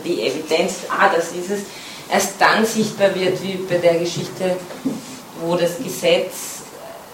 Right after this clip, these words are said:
dem, dem Delinquenten ins Fleisch eingeschrieben wird und erst im Moment des Todes erkennen sie dessen Sinn. Also das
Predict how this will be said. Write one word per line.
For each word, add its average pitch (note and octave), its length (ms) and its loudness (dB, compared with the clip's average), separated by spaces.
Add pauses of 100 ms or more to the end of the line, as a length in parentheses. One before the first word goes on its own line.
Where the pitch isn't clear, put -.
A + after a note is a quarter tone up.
(800)
dem, E3+ 360 0 (140)
dem F3 180 -4
Delinquenten F3+ 720 -2 (120)
ins - 220 -8 (280)
Fleisch E3 520 6
eingeschrieben D#3+ 840 -6 (180)
wird G#3 240 2 (400)
und E3+ 120 -4
erst E3 260 6
im E3+ 60 -8
Moment D#3 360 -2
des - 180 -14
Todes D#3+ 440 -4
erkennen C#3 440 -8
sie - 220 -12
dessen - 260 -12 (100)
Sinn. F#3 340 -4 (280)
Also C#3 160 -6 (100)
das C#3+ 160 -12